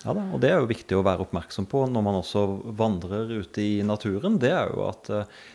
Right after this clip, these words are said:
det er ikke nødvendigvis de samme reglene som gjelder overalt, og man kan ikke bare ta utgangspunkt i det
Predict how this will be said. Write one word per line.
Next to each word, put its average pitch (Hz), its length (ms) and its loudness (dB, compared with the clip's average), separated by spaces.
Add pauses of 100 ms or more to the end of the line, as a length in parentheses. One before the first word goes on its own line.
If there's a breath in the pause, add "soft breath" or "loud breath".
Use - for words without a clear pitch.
det - 80 -8
er 90 80 -4
ikke 139 80 -4
nødvendigvis 95 460 0
de 104 100 -2
samme 87 400 -4
reglene 90 340 -4
som 95 160 -4
gjelder 90 380 -4
overalt, 101 640 0
og 117 120 -6
man 107 120 0
kan 82 180 -4
ikke 92 240 -6
bare 95 380 -2
ta 101 160 -4
utgangspunkt 90 840 -6
i - 20 -2
det 87 160 -2